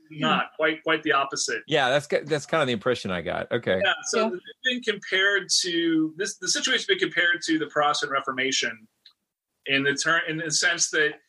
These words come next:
Speaker 1: you have two, two sects where before there was only one, each claiming why the other one is a false expression of this religion, right? Uh, and only we are the, the true Satanists, and you guys either have become corrupt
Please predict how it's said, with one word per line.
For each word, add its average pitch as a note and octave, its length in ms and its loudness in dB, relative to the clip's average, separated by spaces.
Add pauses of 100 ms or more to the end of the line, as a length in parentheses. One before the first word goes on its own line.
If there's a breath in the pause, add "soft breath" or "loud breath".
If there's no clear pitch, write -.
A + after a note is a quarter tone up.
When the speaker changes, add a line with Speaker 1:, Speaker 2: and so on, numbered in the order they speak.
(200)
Speaker 1:
you D3+ 100 4
have E3 180 2
two, G#3 540 0 (260)
two A3+ 260 -2 (420)
sects G#3+ 520 2
where E3 120 2
before F3 340 0
there E3+ 100 2
was D#3+ 140 2
only E3 220 0
one, C#3 440 2 (600)
each - 460 0 (420)
claiming F3 360 -4
why D#3+ 220 2
the D#3 140 0
other D#3+ 200 0
one D3+ 200 2
is C3+ 100 -2
a C3+ 80 0
false D3+ 500 -2
expression C#3+ 600 0
of B2 120 -4
this C3 260 -2
religion, B2+ 580 0 (240)
right? B2 320 -2 (520 loud breath)
Uh, B2 100 -2
and C3 120 0
only D#3+ 260 2
we D3+ 320 2
are C3+ 300 2
the, B2+ 240 -2
the C3 80 -2
true D3+ 240 0
Satanists, B2 560 -2
and C3 160 -4
you C3+ 140 -4
guys C3 420 2
either B2+ 300 4
have B2 100 -4
become C#3+ 420 0
corrupt D#3 600 -2